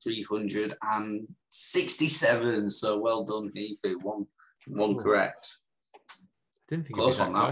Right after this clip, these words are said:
Speaker 2: close. Yeah, I didn't think it'd be
Speaker 1: Yeah,
Speaker 2: that
Speaker 1: very
Speaker 2: close.
Speaker 1: close. I was surprised it was that close, but yeah, there you go. Next one. Sadio Mane versus Mo Salah.
Speaker 2: Hmm.
Speaker 1: Ooh, ooh.
Speaker 2: Yeah, it's a tricky one, because if,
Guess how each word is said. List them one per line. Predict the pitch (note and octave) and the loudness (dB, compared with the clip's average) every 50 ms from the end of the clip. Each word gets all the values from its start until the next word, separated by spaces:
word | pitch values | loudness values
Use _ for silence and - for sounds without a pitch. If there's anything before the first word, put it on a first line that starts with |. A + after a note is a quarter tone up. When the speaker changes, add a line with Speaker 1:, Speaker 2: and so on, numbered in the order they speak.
| D3 | 0
Speaker 2:
close. | C#3 - - - - - | -4 -6 -12 -16 -14 -8
Yeah, | - C3+ D3 B2+ | -6 -4 -4 -4
I | G#2 | -4
didn't | G#2+ A#2+ - | -6 -10 -10
think | - - - | -8 -8 -6
it'd | F2+ | -4
be | G2 | -2
Speaker 1:
Yeah, | G#2 G2+ F2 | -2 -2 -4
Speaker 2:
that | F2 - | -4 -4
Speaker 1:
very | - F2+ G#2+ B2+ B2 | -2 0 0 0 0
Speaker 2:
close. | - - - D2+ - - | 0 -2 -4 -4 -4 -2
Speaker 1:
close. | - | 2
I | G#2+ A#2+ | 4 4
was | B2+ B2+ - | 4 4 2
surprised | - - - F2+ F2+ F2 - - | -2 0 0 2 2 2 0 -2
it | - | -2
was | F2+ F2+ | -2 0
that | E2+ - - - | -2 -2 -4 -4
close, | - G#2 A2 - - - | -6 -6 -6 -6 -10 -8
but | F#2 F2 E2 - - - - - - - - _ - | -8 -8 -8 -8 -16 -20 -20 -20 -20 -20 -20 _ -6
yeah, | A2 A2+ A#2+ C3+ C#3+ C#3 - | -4 -2 -2 -2 -4 -4 -6
there | - A2 G#2+ G#2+ | -4 -2 0 2
you | G#2+ G2+ - | 0 0 0
go. | A2 A2 C3 D#3+ - - _ _ - - - - _ - | -2 -4 -4 -6 -8 -12 _ _ -20 -20 -20 -18 _ -2
Next | C3+ C#3 C3+ - - | 0 0 0 0 0
one. | - G#2+ F#2 E2+ - _ _ _ _ _ _ _ _ _ _ _ _ _ _ - | -2 -2 -2 -4 -8 _ _ _ _ _ _ _ _ _ _ _ _ _ _ -4
Sadio | - - E3 D3+ C#3+ C3+ C3 A#2+ | 0 4 6 8 8 8 8 6
Mane | A#2 G#2 G#2 G#2 G#2 G#2 G#2 G#2 G2+ G2 - | 4 4 4 4 4 2 2 2 0 0 -2
versus | - F#2+ F2+ - - E2+ F2+ | -4 -4 -2 -2 -2 -2 -4
Mo | F#2+ G2 F#2+ F#2+ | -2 -2 -2 -2
Salah. | F2 - - - E2+ D#2+ E2 - - _ _ _ _ _ _ _ _ _ _ _ _ _ _ _ _ _ _ _ _ _ _ _ _ _ _ _ - - | -2 -2 -2 -2 -4 -4 -6 -10 -14 _ _ _ _ _ _ _ _ _ _ _ _ _ _ _ _ _ _ _ _ _ _ _ _ _ _ _ -12 -8
Speaker 2:
Hmm. | A#2 A2+ G#2+ G#2 G2+ G2 F#2+ F#2 F2 E2+ _ _ _ _ _ _ _ _ _ _ _ - G#2 | -6 -6 -6 -6 -6 -8 -8 -10 -14 -18 _ _ _ _ _ _ _ _ _ _ _ -12 -10
Speaker 1:
Ooh, | G#2 F#2+ - - - - - - | -10 -10 -10 -14 -20 -20 -18 -16
ooh. | - - - - _ _ - | -16 -16 -16 -20 _ _ -8
Speaker 2:
Yeah, | G#2+ G#2+ G#2+ G#2+ G#2+ G#2+ G#2+ G#2 G#2 G#2 | -6 -4 -4 -4 -2 -4 -4 -4 -4 -6
it's | G2+ G2+ - - | -8 -8 -12 -16
a | - | -12
tricky | - - C#3 C3 - A#2 | -6 -6 -6 -6 -6 -8
one, | G#2+ G#2 G2 F#2+ F#2+ F2+ - _ _ _ _ _ _ _ - | -8 -8 -8 -8 -10 -14 -18 _ _ _ _ _ _ _ -20
because | - - - A2 G2 | -18 -12 -12 -10 -8
if, | G#2+ G#2+ G2 | -8 -10 -10